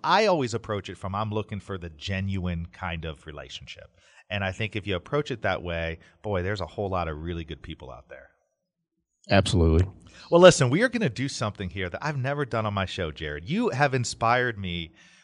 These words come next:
Speaker 1: with your unique, uh, interview style and the unique nature of your show. So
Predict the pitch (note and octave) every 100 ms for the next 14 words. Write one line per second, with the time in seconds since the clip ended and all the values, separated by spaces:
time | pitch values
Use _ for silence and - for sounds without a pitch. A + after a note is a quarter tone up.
0 | _ A2+ A#2 A#2 A#2+ A2+ G#2 G2+ G#2+ B2
1 | C3+ C#3+ - - _ _ _ _ _ G#2+
2 | F#2+ - C#3+ D3+ B2+ C3 - - A2+ A#2
3 | C3 E3 - A2 A2 G2 G2+ A2 A2+ G#2+
4 | A2 - A2 G2+ G2+ - E2+ F2 C3 -
5 | _ _ _ - - D#3 C3+ B2+